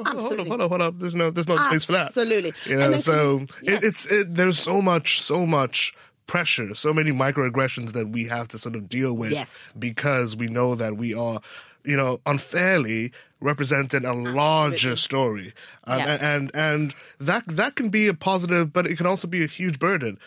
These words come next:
Speaker 1: because,
Speaker 2: Completely.
Speaker 1: you know, a, a white guy gets to go to work and just be himself and, and represent
Speaker 2: Absolutely.
Speaker 1: himself, his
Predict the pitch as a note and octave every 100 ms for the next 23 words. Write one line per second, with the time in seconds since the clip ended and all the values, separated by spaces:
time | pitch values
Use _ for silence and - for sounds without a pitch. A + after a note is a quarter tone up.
0 | - - F3 E3+ D#3 E3 E3 D#3+ C#3 -
1 | D#3 C#3+ D3+ F3+ F#3 E3 C#3+ D3 - C#3
2 | C3 - _ _ C3 C#3 B2+ C3+ B2 A2+
3 | B2+ G#2+ B2 A2+ - A#2 A2+ A2 A2 A#2+
4 | B2 A2+ B2 A2 G#2+ D#3 G#2+ - - -
5 | C3 A#2